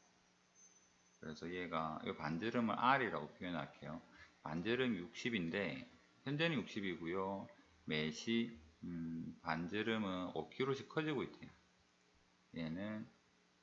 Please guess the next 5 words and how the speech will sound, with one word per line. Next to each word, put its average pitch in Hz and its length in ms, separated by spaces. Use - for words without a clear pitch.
오티만큼의 87 1300
반지름이 73 840
커지고 113 320
있는 82 180
거죠. - 180